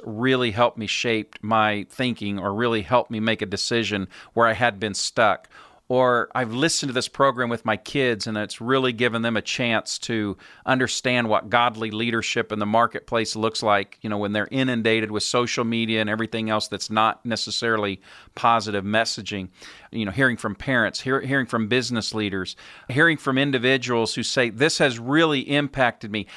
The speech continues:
How can I support the program? How is it funded? You know, so can I help support the ministry at Bottom Line Faith?" And so it's really, really encouraging when we get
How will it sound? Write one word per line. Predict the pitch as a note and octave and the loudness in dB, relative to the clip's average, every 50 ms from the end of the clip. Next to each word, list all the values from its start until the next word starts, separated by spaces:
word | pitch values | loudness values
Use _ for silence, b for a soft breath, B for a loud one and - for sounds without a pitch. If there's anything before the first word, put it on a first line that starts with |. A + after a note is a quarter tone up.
| B B | B B
How | - D#3+ D#3+ | 2 2 2
can | D#3 - D#3 C#3 | 2 0 -2 -2
I | C3 | -2
support | A#2+ - - B2+ A#2 - - C3+ C3 B2+ - | -2 -2 -4 -4 -4 -2 0 0 0 0 -2
the | - G#2+ | -4 -6
program? | - - C3+ C3+ C3 A2+ A#2 G2 | 0 2 4 4 4 4 0 0
How | - C#3 D3 D3+ | 2 2 2 2
is | C#3 G#2 | 2 0
it | A2+ - | -4 -10
funded? | - - - C3+ C3+ C3+ B2+ G#2+ G#2 G2 F#2 G2 | -10 -4 2 2 2 2 2 -2 -4 -6 -6 -4
You | G#2+ | -4
know, | G2+ G2+ G2+ | -2 -2 -2
so | F#2+ - - A2+ G#2+ G#2 - B B B B B | -4 -2 -2 0 0 -2 -2 B B B B B
can | B - B2+ | B 2 2
I | B2 A#2+ | 2 2
help | G2+ A#2+ C#3+ C#3+ - | 2 2 2 2 0
support | - - - A#2 - - - B2+ B2+ B2 A2+ - - | -2 -6 -6 -6 -6 -2 0 2 2 2 0 -2 -4
the | A2+ | -4
ministry | A2 A2 A2+ A2+ A#2 A2 - - - A2+ G#2+ | -2 0 0 0 -2 -2 -4 -4 -2 0 0
at | - - | 0 2
Bottom | A2+ A2+ A#2+ A#2 A#2 A2+ | 4 4 4 4 2 2
Line | A2+ A2 G#2+ G#2+ G2 | 2 2 0 0 -2
Faith?" | - - A#2+ A2+ A2 A2 G#2+ - - | -4 -2 0 0 0 0 -2 -4 -8
And | G#2 G2+ - | -10 -8 -4
so | - C3+ B2 A2+ - B B B B B B B | 0 2 2 2 0 B B B B B B B
it's | - C3+ - - | -4 -2 -2 -4
really, | B2+ B2 B2+ C#3+ F3 F#3+ G3 G3 F#3+ F3+ | -6 -6 -2 2 2 4 4 2 2 0
really | D3+ C3 D3 D#3 D#3 D3+ D3+ D3 - | 0 2 2 2 2 2 0 -2 -2
encouraging | B2 A#2+ A#2 A2 - - - - - D#3 D3 C#3 B2 G#2+ G2 A2 G#2+ G#2 G#2 - - | -4 -4 -4 -4 -6 -8 -10 -4 0 2 2 2 2 0 -2 -4 -4 -4 -6 -8 -8
when | - G#2+ G#2 B2 C3 C#3 C#3+ C#3 A#2+ | -6 -4 -2 0 0 0 0 0 0
we | B2+ B2+ A#2+ | 0 0 0
get | G#2+ G#2 G2 B2+ B2+ B2 B2+ B2+ - | -2 -2 0 2 2 2 2 0 -2